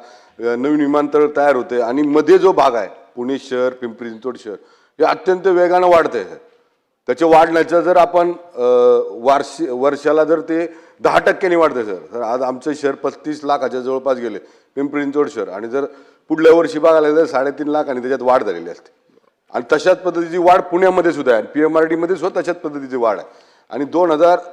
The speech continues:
अ, सत्तावीसला नाशिकला महाकुंभ सुद्धा आहे. हे वे-, याच्या दृष्टीनं आणि सा-, जसं, अ, आमच्या सहकारी राहुलदादांनी सांगितलं, फार म्हणजे फार रस्त्याने जाताना सुद्धा, आम्ही रस्त्याने जाताना मंत्री महोदय,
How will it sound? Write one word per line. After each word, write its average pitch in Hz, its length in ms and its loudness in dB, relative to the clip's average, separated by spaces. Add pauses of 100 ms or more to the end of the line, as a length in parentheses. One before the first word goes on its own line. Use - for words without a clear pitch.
(100)
अ, 131 400 0 (600)
सत्तावीसला 170 720 2 (340)
नाशिकला 156 480 -2
महाकुंभ 131 520 -2
सुद्धा 101 260 -8
आहे. 67 280 -18 (680)
हे 170 180 4
वे-, 170 260 2 (340)
याच्या 147 340 2
दृष्टीनं 180 600 -6 (180)
आणि 147 240 -6
सा-, 123 480 -8 (120)
जसं, 160 380 -2 (520)
अ, 127 100 -2 (1400)
आमच्या 113 280 -4
सहकारी 135 540 0
राहुलदादांनी 123 520 -2
सांगितलं, 120 260 -8 (540)
फार 202 220 2
म्हणजे 190 200 4
फार 143 200 4
रस्त्याने 170 420 0
जाताना 175 440 2
सुद्धा, 147 220 -2
आम्ही 151 220 2
रस्त्याने 151 400 0
जाताना 151 300 -4
मंत्री 151 280 -4
महोदय, 151 360 0